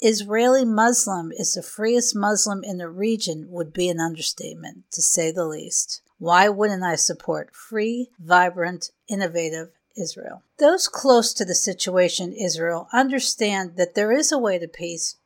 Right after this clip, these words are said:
but it doesn't involve the so-called two-state solution. Israeli leaders and members of the international community that truly support Israel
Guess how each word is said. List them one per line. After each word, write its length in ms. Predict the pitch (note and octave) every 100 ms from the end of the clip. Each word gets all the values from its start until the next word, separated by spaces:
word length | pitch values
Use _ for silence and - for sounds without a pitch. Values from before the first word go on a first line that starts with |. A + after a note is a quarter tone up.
| -
but 80 | G#3
it 140 | G#3+
doesn't 340 | A#3+ B3+ C#4 C4+
involve 460 | A3 G#3 G#3+ G#3+
the 80 | F3+
so-called 760 | D3+ - E3+ E3 E3+ D#3+ D3+ -
two-state 560 | - F3+ - F3 E3
solution. 720 | - D#3+ E3+ D#3+ - - - _
Israeli 680 | A3+ G#3+ G3+ G#3 A#3+ B3+ C#4+
leaders 480 | B3+ G3+ F#3 F3+ F3
and 200 | - F3+
members 420 | F#3 G3+ G3+ G3+
of 140 | - F3
the 180 | E3+ -
international 720 | F#3+ G#3 G3+ F#3+ F3+ - F#3
community 760 | F3+ - F3+ F3 E3 D#3+ D#3+ D3+
that 200 | D#3 D3+
truly 500 | - - A#3 C4+ C#4
support 460 | B3 F3 - E3 D3+
Israel 580 | D3 D3+ D#3 D3+ D#3+